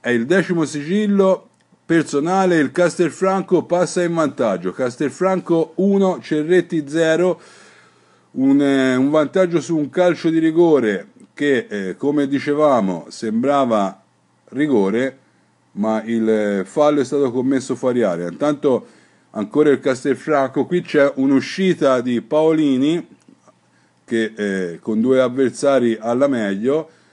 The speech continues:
Finisce il primo tempo, chiaramente fra le proteste accesissime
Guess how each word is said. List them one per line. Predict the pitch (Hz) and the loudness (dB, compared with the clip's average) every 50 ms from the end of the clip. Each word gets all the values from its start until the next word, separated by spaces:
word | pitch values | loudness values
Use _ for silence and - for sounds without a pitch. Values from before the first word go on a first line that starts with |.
| _ _ _ | _ _ _
Finisce | - 127 156 175 - - 165 | -8 -4 -2 -2 0 0 0
il | 151 131 | 0 0
primo | - 160 165 170 160 | 0 0 0 0 0
tempo, | 139 165 151 143 143 135 - 165 165 170 151 120 | 0 0 0 0 0 -2 -2 0 0 0 0 0
chiaramente | - - 135 135 151 156 156 147 139 131 127 135 - 147 147 139 - - | 0 0 2 2 2 2 0 0 0 -2 -2 -2 0 2 2 2 0 -2
fra | - - 131 123 120 120 | -8 -6 -2 0 0 0
le | 120 120 120 113 110 92 | 2 0 0 0 0 -2
proteste | 110 - 143 151 143 - 151 147 151 143 123 - - - 135 131 | -2 -4 -2 -2 0 2 2 2 2 2 0 -2 -4 -2 0 0
accesissime | 123 120 143 139 - - - 131 - - 170 170 156 - - - 143 135 135 127 110 95 | 0 0 0 -2 -2 -2 -6 -6 -4 -2 -2 -2 -2 -2 -4 -2 0 0 0 0 0 -2